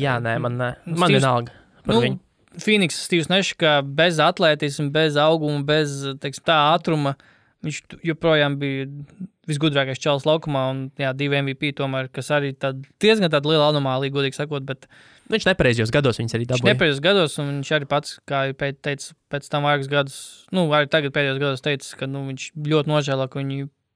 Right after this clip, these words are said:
Speaker 2: tas pats D'Antoni, ka teica arī, ka viņi nožēlo, ka nede-, negāja all out ar to komandu.
Speaker 1: Jā.
Speaker 2: Et, principā, nedaudz mīza viņi paši no tās spēles, nu, ka varbūt tas tomēr nestrādās,
Speaker 1: Kā
Speaker 2: kad
Speaker 1: tas izskatīsies?
Speaker 2: kā
Speaker 1: Nu,
Speaker 2: tas
Speaker 1: viņi
Speaker 2: izskatīsies?
Speaker 1: reāli baidījās
Speaker 2: Viņi
Speaker 1: no
Speaker 2: vairāk
Speaker 1: publikas
Speaker 2: domāja par
Speaker 1: spiediena.
Speaker 2: citiem,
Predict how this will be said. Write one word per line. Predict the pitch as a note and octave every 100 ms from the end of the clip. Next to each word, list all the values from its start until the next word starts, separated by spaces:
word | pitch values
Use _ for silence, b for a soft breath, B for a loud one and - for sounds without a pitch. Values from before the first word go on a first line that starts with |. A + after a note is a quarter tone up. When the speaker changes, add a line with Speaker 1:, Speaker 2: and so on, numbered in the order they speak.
| _ _ _
Speaker 2:
tas | - -
pats | E3+ D#3
D'Antoni, | D3+ D#3 D3 E3+ D#3
ka | C#3+
teica | D3 C3+ D3
arī, | C#3
ka | C#3
viņi | C#3 C#3 b b -
nožēlo, | D#3 C#3 C3+
ka | D3
nede-, | D3 C#3 C#3+
negāja | D3+ C#3+ C3+ B2+ C#3
all | D3 D3+
out | D#3+ G3
ar | E3+
to | D#3+ D3
komandu. | D#3+ D3 B2+ B2+ C3
Speaker 1:
Jā. | _ - _ D#3
Speaker 2:
Et, | -
principā, | D#3+ D#3+ D#3 C#3
nedaudz | D3+ D3+ C#3
mīza | D#3 F3 F#3+ F#3+ -
viņi | E3 D#3+ D#3
paši | E3+ - -
no | D#3
tās | C#3+ C#3+ -
spēles, | - D3+ D3+
nu, | F3
ka | D#3
varbūt | C#3+ D3 C#3+ -
tas |
tomēr | D3+ C#3+
nestrādās, | D3+ F3 - D3 C#3+ C#3
Speaker 1:
Kā | D3
Speaker 2:
kad | D3
Speaker 1:
tas | -
izskatīsies? | D3 - B2 A2+ A2
Speaker 2:
kā | F3
Speaker 1:
Nu, | F#3
Speaker 2:
tas | F#3+
Speaker 1:
viņi | A#3
Speaker 2:
izskatīsies? | G3+ A#3
Speaker 1:
reāli | F#3+ D#3
baidījās | F3 F#3+ G3+
Speaker 2:
Viņi |
Speaker 1:
no | G3+
Speaker 2:
vairāk | A#3
Speaker 1:
publikas | F3+ A#3
Speaker 2:
domāja | B3 F3
par | C3 A2
Speaker 1:
spiediena. | G#3
Speaker 2:
citiem, | G#3 D#3 C#3